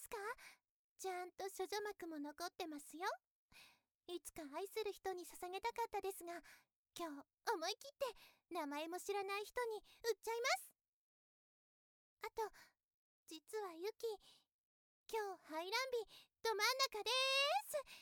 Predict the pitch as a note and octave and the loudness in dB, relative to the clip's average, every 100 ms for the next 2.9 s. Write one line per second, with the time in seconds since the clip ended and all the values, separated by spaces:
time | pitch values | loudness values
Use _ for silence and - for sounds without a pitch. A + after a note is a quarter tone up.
0 | - _ _ _ F#4+ D4 _ - F#4 F4+ | -20 _ _ _ -6 -6 _ -6 0 2
1 | G4 G#4+ G#4+ G4+ G#4+ A#4+ - B4+ A#4+ - | 2 4 2 2 0 -2 0 -2 -2 -6
2 | - _ B3+ - C4 D#4 D#4+ E4 | -20 _ -14 -12 -4 -2 0 -2